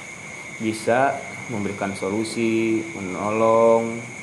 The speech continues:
mem-, mana? Yo, mirip-mirip gitu. <laughs> Menutup aib, jadi dimintai pertolongan, sampai kana,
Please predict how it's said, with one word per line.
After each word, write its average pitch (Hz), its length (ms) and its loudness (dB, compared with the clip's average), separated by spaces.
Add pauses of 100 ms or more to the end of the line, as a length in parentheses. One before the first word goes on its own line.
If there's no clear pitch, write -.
(1120)
mem-, 101 640 -6 (480)
mana? 107 220 -10 (3000)
Yo, 104 160 -6 (380)
mirip-mirip 104 500 -4
gitu. - 220 -8 (500)
<laughs> - 480 -12
Menutup 110 460 0
aib, 117 480 2
jadi 101 300 -6 (840)
dimintai 107 560 0
pertolongan, 110 880 0
sampai 92 260 -8
kana, 95 220 -10